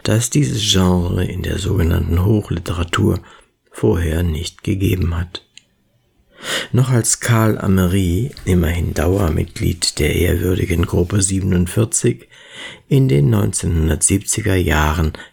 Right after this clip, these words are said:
knallharte Science-Fiction-Romane veröffentlichte, war das, gelinde gesagt, eine Irritation für den Literaturbetrieb. Dabei war es eigentlich die logische Fortschreibung eines anderen Merkmals Amerys,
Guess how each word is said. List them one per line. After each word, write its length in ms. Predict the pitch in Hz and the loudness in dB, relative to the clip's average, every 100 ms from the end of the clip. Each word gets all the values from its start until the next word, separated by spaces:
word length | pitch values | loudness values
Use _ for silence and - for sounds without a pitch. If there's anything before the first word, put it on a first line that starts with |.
| _ | _
knallharte 800 | - 95 95 101 90 87 85 95 | -4 0 2 2 2 2 0 -4
Science-Fiction-Romane 1400 | - - 80 - - - - - - 82 85 82 82 82 92 | -2 -2 -2 -2 -2 -4 -2 -2 -2 -2 0 2 0 0 0
veröffentlichte, 960 | - - 101 104 101 107 110 - 123 139 _ - - - - - | -2 0 -2 -4 -2 -2 -2 -2 -2 -2 _ -20 -16 -14 -14 -8
war 280 | - 85 85 | -2 0 0
das, 480 | - - 110 - - - - - - | 0 -2 -2 -6 -12 -18 -20 -20 -2
gelinde 500 | 123 120 131 139 131 | 2 4 4 2 0
gesagt, 580 | 123 95 92 85 87 - | -2 0 2 2 0 -4
eine 240 | 82 82 | -2 -2
Irritation 960 | 85 85 85 76 - - 82 82 92 92 - | -2 -2 -2 -2 -2 -2 0 0 0 -2 -8
für 140 | - 107 | -2 0
den 240 | 101 98 | 2 0
Literaturbetrieb. 1200 | 104 - 110 101 - - 95 101 - 107 104 - - _ - - _ _ _ _ _ _ _ _ - | -2 -2 -2 -2 -4 -6 -4 -4 -6 -6 -8 -10 -18 _ -20 -20 _ _ _ _ _ _ _ _ -2
Dabei 400 | 85 87 101 98 - - _ | 2 4 2 -2 -14 -20 _
war 180 | - 95 | -2 0
es 220 | 87 - | 0 0
eigentlich 800 | 101 82 101 90 - 87 92 - | 0 0 2 0 -2 -4 -4 -6
die 160 | - 95 | -2 0
logische 560 | 90 98 92 92 - | 0 0 -2 -2 -2
Fortschreibung 960 | 92 95 95 - - 90 - 107 104 104 | -2 -2 -4 -2 -2 0 0 0 0 0
eines 400 | - 95 95 - | 0 0 0 0
anderen 480 | 78 78 101 101 95 | 0 2 2 2 2
Merkmals 680 | 98 101 - 107 101 - - | 2 0 0 0 0 -2 -4
Amerys, 800 | 98 92 90 - 90 - - | 0 0 2 0 -2 -4 -12